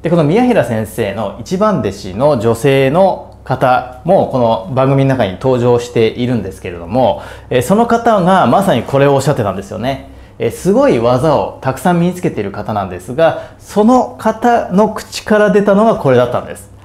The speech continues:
えー、普段私は、えー、確かに練習をしてますと。だけど実際に、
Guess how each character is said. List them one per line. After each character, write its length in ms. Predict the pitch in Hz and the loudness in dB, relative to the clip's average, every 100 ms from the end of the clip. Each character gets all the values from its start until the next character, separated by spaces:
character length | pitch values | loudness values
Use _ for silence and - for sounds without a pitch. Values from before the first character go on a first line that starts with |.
| - - - - | -20 -20 -12 -4
え 80 | |
ー、 20 | 127 | 0
普 140 | 214 | 2
段 320 | 214 208 202 | 4 4 2
私 380 | 127 139 143 170 | 0 0 -4 -2
は、 400 | 214 175 - - - - | 0 0 -2 -10 -20 -16
え 100 | 110 | -8
ー、 40 | 104 | -2
確 240 | 156 160 | -2 0
か 80 | 123 | -2
に 100 | 98 | 0
練 160 | 123 131 | 0 0
習 100 | 143 | -4
を 40 | |
し 80 | - | -4
て 100 | 170 | -2
ま 100 | 185 | -2
す 80 | - | -4
と。 280 | - - - 196 | -10 -12 -10 -2
だ 120 | 208 | 0
け 100 | 208 | 2
ど 280 | 226 120 107 | 2 0 -2
実 120 | 127 | -6
際 280 | 131 175 180 | -2 -2 0
に、 320 | 220 127 | -2 -2